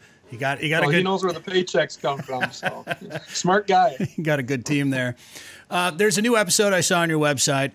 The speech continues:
Speaker 1: uh, American Heroes Outdoors dot com from Devil's Lake, and at the beginning of it, you have a dedication, um, to, uh, Cody Holty,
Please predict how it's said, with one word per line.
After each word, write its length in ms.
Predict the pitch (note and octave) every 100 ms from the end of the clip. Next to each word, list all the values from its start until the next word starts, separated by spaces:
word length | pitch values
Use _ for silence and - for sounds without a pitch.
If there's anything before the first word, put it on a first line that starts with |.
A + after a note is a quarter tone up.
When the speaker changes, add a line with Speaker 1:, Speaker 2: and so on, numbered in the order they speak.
| -
Speaker 1:
uh, 160 | C3
American 420 | B2+ C#3+ D#3 D3+
Heroes 340 | D3 C#3+ D3 C#3+
Outdoors 440 | C3+ B2 C3 C3
dot 180 | C3+ B2
com 220 | - B2+
from 160 | B2 A#2+
Devil's 360 | B2 A#2+ B2
Lake, 280 | B2+ A#2+ A#2+
and 80 | B2
at 100 | A#2+
the 80 | A2
beginning 420 | B2 B2+ C#3 C#3
of 100 | C3
it, 140 | B2 G2+ - - -
you 100 | C3
have 120 | B2+
a 60 |
dedication, 880 | A#2 D3 E3 - D#3 C#3 - C3 C3 -
um, 520 | - A#2+ A2+ A2 A2+ A2+ -
to, 420 | - C3+ A2+ A2 G#2
uh, 260 | - A#2 G#2+
Cody 320 | - D#3+ D3+
Holty, 480 | A#2 C3 - G#2+ G#2